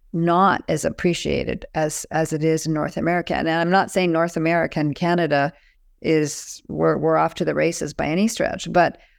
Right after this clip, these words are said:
we're in a much better place. But it is the law. It's not an option. In the workplace, in education, it's a protected right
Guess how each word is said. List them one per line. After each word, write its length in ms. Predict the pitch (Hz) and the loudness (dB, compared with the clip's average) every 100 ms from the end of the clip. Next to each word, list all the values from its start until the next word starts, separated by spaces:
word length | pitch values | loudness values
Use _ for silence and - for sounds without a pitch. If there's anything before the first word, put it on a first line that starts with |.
| _ _ _ | _ _ _
we're 300 | 170 170 170 | -2 2 2
in 80 | 160 | 2
a 60 | |
much 300 | 156 175 - | 2 0 0
better 300 | 190 165 147 | 0 0 0
place. 480 | - - 196 - - - | -2 0 0 0 -8 -2
But 160 | 202 190 | 2 2
it 140 | 180 | 2
is 200 | 202 214 | 0 0
the 120 | 185 | 0
law. 480 | 160 147 165 196 - - | 0 0 0 0 -2 -4
It's 200 | 175 - | -6 -2
not 280 | 170 170 190 | 0 0 0
an 140 | 175 | 0
option. 520 | - 180 - 180 - - _ _ _ _ _ | -2 -4 -6 -8 -8 -14 _ _ _ _ _
In 120 | 180 | -2
the 100 | 165 | 0
workplace, 840 | 160 190 - 233 214 220 214 - - - | 2 2 2 2 4 4 0 -6 -18 -4
in 260 | 147 147 147 | 0 0 0
education, 960 | 151 156 165 - 170 - 202 208 247 254 _ _ - - | -2 -2 -4 -2 -2 -2 -2 0 -2 -6 _ _ -20 -16
it's 200 | - - | -10 -6
a 20 | |
protected 800 | - 160 - 175 - 185 175 170 - _ - _ | -4 -2 0 0 2 2 2 0 -10 _ -20 _
right 440 | 190 139 151 - | -2 0 0 -2